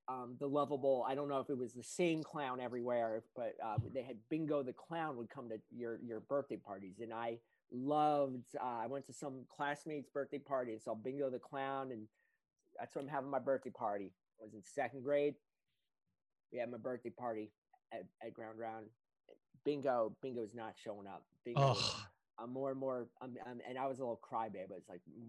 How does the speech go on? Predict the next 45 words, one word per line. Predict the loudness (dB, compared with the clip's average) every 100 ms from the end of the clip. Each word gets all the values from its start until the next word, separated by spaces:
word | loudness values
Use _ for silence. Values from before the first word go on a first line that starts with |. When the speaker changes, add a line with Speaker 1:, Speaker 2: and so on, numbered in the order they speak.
| -8
Speaker 1:
really | -6 -4
upset. | -8 -10 -8 -2 -2 -2 _ _ _ _ _ _ _ _
My | -6
mom, | -2 -2 -2
and, | -4 -4
uh, | -4 -4
and | -6 -6
I, | -8 -8 -10
you | -8
know, | -6 -6
like, | -4 -4
I |
knew, | -4 -4
like, | -4 -8 _ -10
I |
guess | -8 -8
the | -8
manager | -6 -6 -6 -8
kept | -12 -14
on | -14
telling | -12 -12 -4
my | -2
mom, | -2 -2
like, | -6
you | -6
know, | -4 -4
like, | -4 -4
"We | -4
don't | -2
know, | 2 2
we | 2
don't | -2 -2
know." | 2 2 2 -6 _ _
Speaker 2:
Yeah. | 2 6 4 2 -8 _ _ _ _
Speaker 1:
Then | -6
we | -4
found | -2 -2 0
out | -2 -2 -2
that | -4
Bingo | -4 -4 -2
got | -2 -4
in | -6
a | -10 -12 _ _ _ _ 2
Speaker 2:
<laughs> | 2 -6 2
Speaker 1:
horrible | 4 6 4